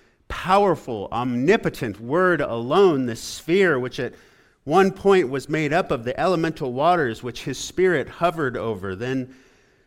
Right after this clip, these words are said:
was molded together before again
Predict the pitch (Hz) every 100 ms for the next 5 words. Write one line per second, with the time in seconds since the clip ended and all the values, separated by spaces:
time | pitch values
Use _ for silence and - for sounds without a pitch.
0 | _ _ 110 120 117 120 139 165 190 170
1 | 143 - 139 127 165 165 120 117 - 139
2 | 131 151 131